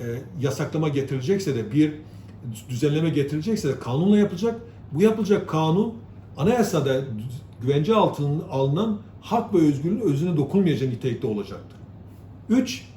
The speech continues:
İnsan Hakları Avrupa Sözleşmesi'nin sekize ikinci fıkrasında çok net bir şekilde özel hayatın gizliliği prensibi vardır. Bu yasa bu haliyle Anayasa Mahkemesi önüne gittiğinde Anayasa Mahkemesi bu yönleriyle hukuka aykırı bulacak.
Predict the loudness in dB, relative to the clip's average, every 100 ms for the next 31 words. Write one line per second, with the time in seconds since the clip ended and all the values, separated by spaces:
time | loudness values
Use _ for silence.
0 | -20 -20 -20 -20 -20 -20 -20 -6 -4 0
1 | 0 0 2 2 2 0 0 0 -2 -4
2 | -6 -6 -4 -6 -4 -4 -4 -4 -4 -4
3 | -6 -6 -6 -6 -6 -2 0 0 -4 -10
4 | -10 -8 -10 -12 -16 -20 -20 -20 -18 -10
5 | -2 0 2 0 0 0 -2 0 -2 -2
6 | -8 -8 -12 -12 -12 -14 -18 -20 -20 -20
7 | -20 -10 2 6 6 4 -4 -6 -12 -18
8 | -12 -2 2 4 4 4 2 -4 -4 0
9 | 0 0 -2 -2 -4 -8 -8 -4 -2 0
10 | -2 -4 -4 -2 0 -2 -4 -14 -20 -20
11 | -10 -2 0 2 2 0 -2 -4 -2 2
12 | 4 4 2 0 2 0 -2 -2 0 0
13 | -2 -6 -8 -14